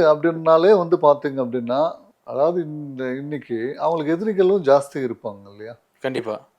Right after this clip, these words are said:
Speaker 2: எதிர்ப்புகளும் அதிகமா இருக்கும்.
Speaker 1: அதாவது வந்து ஒருத்தர் வந்து இப்போ, இப்போ ஆருத்ரா விஷயமா இருந்தாலும் சரி, இல்ல மத்த விஷயங்களா இருந்தாலும் சரி,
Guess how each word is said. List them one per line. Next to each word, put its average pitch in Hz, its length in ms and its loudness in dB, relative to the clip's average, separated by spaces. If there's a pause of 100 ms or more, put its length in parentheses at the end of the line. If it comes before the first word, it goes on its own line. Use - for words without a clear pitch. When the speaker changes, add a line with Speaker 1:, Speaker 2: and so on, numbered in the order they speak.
(180)
Speaker 2:
எதிர்ப்புகளும் 185 400 6
அதிகமா 147 240 4
இருக்கும். 113 240 0
Speaker 1:
அதாவது 185 320 8
வந்து 196 340 4
ஒருத்தர் 170 180 2
வந்து 175 200 0
இப்போ, 160 500 2 (840)
இப்போ 147 380 4
ஆருத்ரா 156 340 0
விஷயமா 143 420 -2
இருந்தாலும் 139 300 -2
சரி, 139 220 -6
இல்ல 143 220 -4
மத்த 135 300 -6
விஷயங்களா 143 540 -4
இருந்தாலும் 131 340 -8
சரி, 135 380 -6